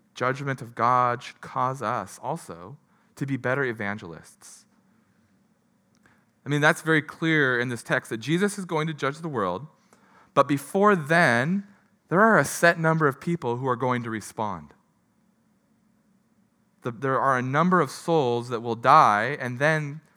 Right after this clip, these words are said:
the wrath of the Lamb is unleashed. Well, if that wrath of the Lamb hasn't happened yet,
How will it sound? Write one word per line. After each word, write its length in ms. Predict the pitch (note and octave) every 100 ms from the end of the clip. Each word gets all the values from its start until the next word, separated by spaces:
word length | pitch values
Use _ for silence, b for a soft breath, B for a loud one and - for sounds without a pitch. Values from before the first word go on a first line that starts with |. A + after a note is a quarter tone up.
| _
the 60 | A2+
wrath 260 | A#2+ B2
of 60 | C3+
the 80 | B2
Lamb 240 | A#2 A2+
is 100 | A#2+
unleashed. 540 | A2+ C3 F#3+ - - _ b b b b b b
Well, 140 | D#3+
if 160 | D#3+ - _
that 240 | D#3 G3+ - _
wrath 260 | C3+ F3+ G3
of 80 | G3
the 80 |
Lamb 280 | D3+ D3+ D3
hasn't 280 | D3+ D#3 A#2+
happened 400 | - D#3 A#2+ G2
yet, 320 | F2+ G#2+ -